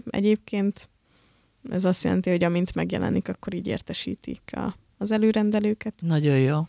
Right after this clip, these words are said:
Speaker 2: És akkor még valamiről nem beszéltünk, tényleg csak egy nagyon rövid időnk van, hogy, ö, te az írás mellett a, ö, képzőművészet felé is, ö, kacsingatsz.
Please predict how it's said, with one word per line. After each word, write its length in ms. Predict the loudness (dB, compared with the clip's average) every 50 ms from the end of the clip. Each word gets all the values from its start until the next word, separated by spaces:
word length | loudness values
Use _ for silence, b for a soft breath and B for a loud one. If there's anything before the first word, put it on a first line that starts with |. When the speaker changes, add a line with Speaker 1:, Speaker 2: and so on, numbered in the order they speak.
| B B B B -6 B B B B B B
Speaker 2:
És 160 | -4 -2 0 0
akkor 220 | 0 2 2 4
még 160 | 6 6 6
valamiről 380 | 6 8 8 10 10 10 12 10
nem 160 | 10 10 10
beszéltünk, 500 | 8 8 6 6 4 6 6 4 4 4
tényleg 280 | 6 6 8 8 6 6
csak 200 | 2 0 0 4
egy 80 | 6
nagyon 240 | 6 8 8 8 8
rövid 220 | 8 6 4 2
időnk 320 | 2 2 2 0 0 0 0
van, 320 | 0 2 2 2 0 -2 -6
hogy, 460 | -8 -2 2 4 6 6 6 6 6
ö, 180 | 6 8 6 6
te 140 | 6 4 4
az 120 | 6 6
írás 300 | 6 8 8 6 6 6
mellett 440 | 6 8 8 8 8 6 4 4 2
a, 320 | 4 4 6 6 4 4 0 -4 -14 -14
ö, 320 | -10 -6 -4 -2 0 0 -2 -2 -4 B B B B B B B B B B B _
képzőművészet 920 | 4 4 6 6 6 6 6 8 8 6 8 6 6 6 6 4 2 2
felé 340 | 2 2 2 2 4 2 2
is, 280 | 4 4 4 2 2 0 -2
ö, 120 | -2 -2
kacsingatsz. 880 | 0 0 -2 -2 -2 -2 -2 0 0 0 0 -2 -4 -4 -6 -6 -8